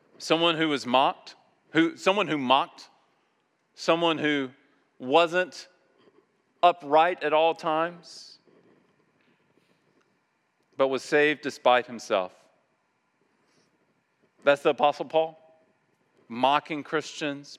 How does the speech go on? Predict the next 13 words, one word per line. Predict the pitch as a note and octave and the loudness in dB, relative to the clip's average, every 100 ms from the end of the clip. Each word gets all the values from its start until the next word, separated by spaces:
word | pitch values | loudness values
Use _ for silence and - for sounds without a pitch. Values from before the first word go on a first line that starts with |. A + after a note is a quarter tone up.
| _ | _
persecuting | F3 D#3+ - D#3 - D3+ C#3+ C#3 | 0 0 -4 -8 -4 -4 -4 -6
them, | C3+ C3+ C3 C3+ _ _ _ - | -4 -4 -6 -10 _ _ _ -8
and | A#2 | -4
then | C3 B2 | -4 -4
Jesus | C#3+ D#3+ D#3+ D3+ | -4 -4 -4 -6
appears | - D#3 F3 F3+ | 0 2 2 -2
to | E3 | -4
him | D3 C3+ | -4 -2
one | C3+ C3 | -2 2
day, | B2+ C#3 E3 - _ _ _ _ _ _ _ _ _ _ _ _ _ _ | 2 2 -4 -20 _ _ _ _ _ _ _ _ _ _ _ _ _ _
and | G#2+ A2+ | -4 0
what | B2+ | 2
happens? | C3 C#3+ - A#2+ - - | 2 0 -4 -20 -20 -20